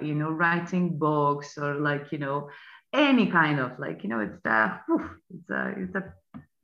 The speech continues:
piece of paper where you can draw anything you want, you know, with your mind only. <laughs> So it's, it's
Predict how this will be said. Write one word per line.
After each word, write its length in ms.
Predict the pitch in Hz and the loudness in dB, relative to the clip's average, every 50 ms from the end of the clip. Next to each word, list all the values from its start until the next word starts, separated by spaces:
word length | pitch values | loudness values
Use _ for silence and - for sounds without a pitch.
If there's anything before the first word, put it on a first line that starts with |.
| _ _ _ _ _ _ - | _ _ _ _ _ _ -2
piece 220 | 262 262 262 262 | -2 -2 0 2
of 240 | 262 214 196 214 - | 2 2 2 2 0
paper 380 | 233 254 262 247 - 240 220 208 | 0 0 2 2 4 4 4 6
where 300 | 214 208 208 208 208 202 | 6 4 4 4 4 2
you 60 | 190 | 2
can 240 | - 214 196 190 190 | 2 2 2 2 2
draw 260 | 185 233 240 233 - | 2 4 4 4 4
anything 540 | - 226 247 233 208 196 190 202 196 190 190 | 4 4 2 2 2 2 0 0 0 2 2
you 140 | 190 190 | 2 4
want, 340 | 185 175 156 139 139 143 - | 4 4 4 4 2 0 -2
you 60 | 156 | -4
know, 160 | 151 175 190 190 | -2 0 0 0
with 240 | 185 185 185 - | 0 0 -2 -2
your 100 | 170 170 | -4 -2
mind 300 | 170 147 127 120 120 123 - - | -2 0 -2 -2 -4 -8 -10 -10
only. 760 | 147 147 - - - - - 185 175 - - - - - - - | -10 -10 -10 -12 -10 -8 -8 -8 -8 -8 -8 -8 -8 -8 -8 -12
<laughs> 80 | - - - - - - - - _ _ _ _ _ _ - 196 | -16 -16 -16 -16 -18 -20 -20 -20 _ _ _ _ _ _ -4 -2
So 280 | 202 202 202 - - - | 0 0 0 0 -2 -2
it's, 260 | - 208 196 180 - - _ _ - - - - - _ - | -2 -4 -4 -4 -8 -16 _ _ -20 -20 -20 -20 -20 _ -6
it's 340 | 196 190 - - - - | -6 -6 -6 -8 -14 -16